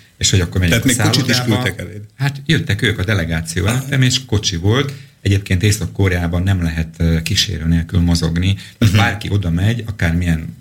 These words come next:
Speaker 1: vendég, vagy turista, vagy bárki lehet, de turista ugye nincs,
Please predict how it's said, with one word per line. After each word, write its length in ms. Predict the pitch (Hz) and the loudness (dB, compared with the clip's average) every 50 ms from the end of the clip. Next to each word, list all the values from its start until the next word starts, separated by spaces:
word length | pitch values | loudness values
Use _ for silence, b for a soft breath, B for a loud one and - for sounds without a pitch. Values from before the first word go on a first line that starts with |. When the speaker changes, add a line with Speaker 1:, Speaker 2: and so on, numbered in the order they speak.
| - - | -16 -8
Speaker 1:
vendég, 520 | - 85 98 101 104 104 101 98 90 87 80 | -4 0 2 2 2 2 2 0 0 0 -2
vagy 140 | 82 80 82 | -4 -6 -4
turista, 640 | - 98 101 101 98 - - - 104 101 104 98 90 | 0 2 2 2 2 -2 -4 -2 0 2 2 0 0
vagy 120 | 78 73 | -4 -6
bárki 420 | 76 80 85 90 95 92 - - 92 | -4 -2 0 0 0 0 -2 -2 -2
lehet, 180 | 90 90 87 | -2 -2 -2
de 100 | 80 80 | -4 -4
turista 380 | 82 92 87 85 82 - - 85 | -4 -2 -2 -2 -2 -4 -4 -2
ugye 260 | 82 80 78 - - - - | -2 -2 -2 -4 -6 -6 -4
nincs, 260 | 87 101 127 139 | 0 2 2 2